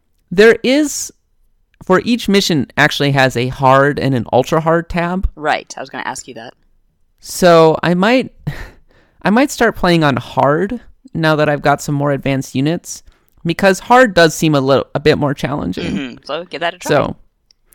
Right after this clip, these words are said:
Speaker 1: and if you lose a unit, it's dead.
Speaker 2: Oh dear. So
Speaker 1: Like,
Speaker 2: it's like
Speaker 1: it's
Speaker 2: Fire
Speaker 1: gone.
Speaker 2: Emblem.
Speaker 1: So you have to build a new one if you lose it. So you have to be careful.
Speaker 2: Yes.
Speaker 1: Like, it can be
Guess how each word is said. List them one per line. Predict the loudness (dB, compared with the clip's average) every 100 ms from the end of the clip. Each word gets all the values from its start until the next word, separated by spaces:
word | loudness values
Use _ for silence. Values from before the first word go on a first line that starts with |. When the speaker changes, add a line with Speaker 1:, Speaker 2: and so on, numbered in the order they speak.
| _ _ _ 0
Speaker 1:
and | 2 4 2
if | -2
you | 0 2
lose | 2 0
a | -2
unit, | 0 0 -2 -6
it's | -4
dead. | 0 0 -2 -6
Speaker 2:
Oh | -6
dear. | -8 -14 -8
So | -6
Speaker 1:
Like, | -4
Speaker 2:
it's |
like | -4
Speaker 1:
it's | -2
Speaker 2:
Fire | 2
Speaker 1:
gone. | 2 0
Speaker 2:
Emblem. | -4 -8 _ _ _ _ _ _ _
Speaker 1:
So | -2 2
you | 2
have | 2
to | 0
build | 2 2
a |
new | 0 -2
one | -2 -8 -10
if | -8 -6
you | -6
lose | -6 -8 -14
it. | -16 -20 _ _
So | -12 -6 -4 -4 -6
you | -4 0
have | 0
to | 0
be | -4
careful. | 0 0 0 -6 -8 -6
Speaker 2:
Yes. | -6 -4
Speaker 1:
Like, | -8 -8 -8
it | -4
can | -2
be | 0 0 0